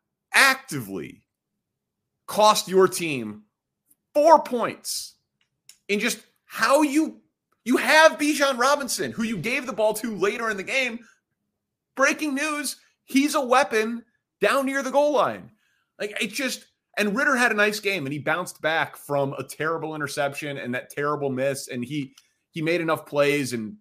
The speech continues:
Pitts was good, and London was good, and they still lost or whatever. But just, like, I, I hate these coaches kicking nineteen-yard field goals when you've got,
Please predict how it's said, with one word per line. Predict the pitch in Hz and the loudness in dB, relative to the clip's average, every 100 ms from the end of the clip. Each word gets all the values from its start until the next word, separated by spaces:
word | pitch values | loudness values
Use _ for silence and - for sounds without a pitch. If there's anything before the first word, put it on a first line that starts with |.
| - | -6
Pitts | 180 180 160 | -4 -2 -4
was | 120 | -4
good, | 143 156 143 | 0 0 0
and | 117 | -2
London | 135 160 156 | -2 -4 -4
was | 131 104 | -8 -4
good, | 143 147 135 | 0 2 0
and | 127 | -2
they | |
still | 123 - 175 | -6 -4 -2
lost | 139 151 147 113 | 2 2 0 -4
or | |
whatever. | 131 165 120 | -2 -2 -2
But | 110 147 | -10 -10
just, | 196 202 | -8 -6
like, | 165 _ _ _ _ - | -8 _ _ _ _ -2
I, | 170 - - | -2 -2 -2
I | 170 | -2
hate | - 190 262 - | -2 -6 -6 -6
these | 226 - | -8 -4
coaches | 170 214 - 151 135 123 - _ _ - | 0 0 0 -4 -4 -6 -10 _ _ -8
kicking | 220 214 175 | -4 -2 0
nineteen-yard | 165 196 208 208 196 190 185 | 0 0 -6 -6 -2 -2 -2
field | 220 269 226 | -6 -8 -2
goals | 185 165 170 - _ _ - | 0 0 -6 -12 _ _ -6
when | 190 | -6
you've | 202 247 | -4 0
got, | 330 233 | 2 2